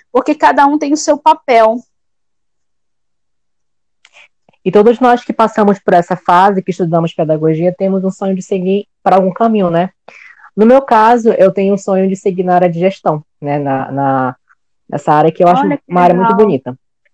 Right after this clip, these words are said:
Speaker 2: É, eu queria que a senhora desse uma dica pra mim, pra todas as pessoas que querem seguir esse caminho, é, de como, co-,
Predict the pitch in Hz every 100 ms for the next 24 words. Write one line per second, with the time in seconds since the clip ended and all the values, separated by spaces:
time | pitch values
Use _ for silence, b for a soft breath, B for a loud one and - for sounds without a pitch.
0 | - 160 175 190 208 208 208 208 202 196
1 | 190 170 175 185 - 208 208 208 226 196
2 | 190 185 180 180 165 156 156 - 147 147
3 | - 147 147 139 135 165 - 135 165 220
4 | 185 151 _ b _ _ 156 165 175 185
5 | 185 170 202 262 262 269 _ _ _ _
6 | _ - -